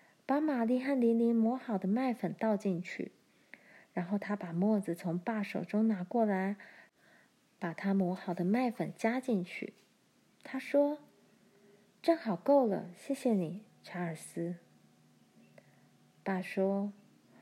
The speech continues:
：“我最好现在去把杂物做好，等一下天就要暗了。”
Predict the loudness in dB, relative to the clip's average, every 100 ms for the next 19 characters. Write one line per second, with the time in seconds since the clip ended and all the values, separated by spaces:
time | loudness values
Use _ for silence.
0 | -20 -16 -8 -6 0 2 2 -4 -4 -2
1 | 0 0 -2 -6 -8 -6 -4 -2 -2 -2
2 | -4 -4 -10 -16 -18 _ -12 -6 -4 -4
3 | -4 -2 -2 -2 0 0 0 -2 -4 -4
4 | -2 -2 -8